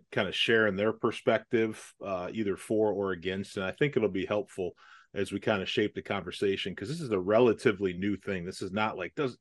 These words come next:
goes back to the eighteen hundreds, nineteen hundreds. No, this, we're talking the last several years, this, this, uh, this term has been coined, and it's kind of a negative connotation. It's not like the people who champion this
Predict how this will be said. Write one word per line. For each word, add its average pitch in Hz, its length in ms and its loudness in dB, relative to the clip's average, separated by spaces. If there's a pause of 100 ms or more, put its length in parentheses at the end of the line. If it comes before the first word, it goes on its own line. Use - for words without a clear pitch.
goes 104 240 -2
back 107 260 0
to 104 80 -4
the 95 100 -2
eighteen 107 300 -4
hundreds, 101 240 -4
nineteen 101 300 -4
hundreds. 101 360 -4
No, 135 160 2
this, 139 160 2 (240)
we're 175 100 6
talking 143 280 8
the 95 60 2
last 104 280 2
several 98 320 2
years, 101 380 0
this, - 420 -4 (380)
this, 95 520 0
uh, 87 440 -2
this 90 200 -8
term 190 280 4
has 117 140 6
been 95 180 -4
coined, 147 540 2
and 104 360 0 (380)
it's - 280 0
kind 170 220 4
of 139 80 4
a 107 60 4
negative 107 500 4
connotation. 98 640 -2
It's - 120 -10
not 113 100 0
like 104 140 -2
the 101 80 -4
people 117 340 -2
who 95 60 -2
champion 113 540 0
this 117 340 -2